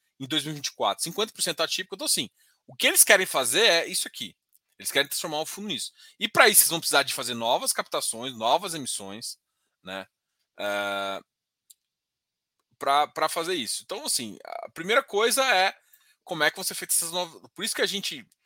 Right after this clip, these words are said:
se ancorar no V P dele não é uma boa âncora. Até porque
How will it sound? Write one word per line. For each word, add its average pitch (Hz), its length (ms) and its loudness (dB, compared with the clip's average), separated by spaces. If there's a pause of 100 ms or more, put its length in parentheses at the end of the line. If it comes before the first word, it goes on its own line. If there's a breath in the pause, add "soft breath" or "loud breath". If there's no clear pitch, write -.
(280 loud breath)
se - 160 6
ancorar 180 560 6 (540)
no 135 160 -10
V 143 180 -2
P 139 280 -2
dele 120 480 0
não 185 360 0
é 180 80 4
uma 208 220 -2
boa 170 300 -4
âncora. - 340 -10 (1900)
Até 107 380 -2
porque 131 520 -4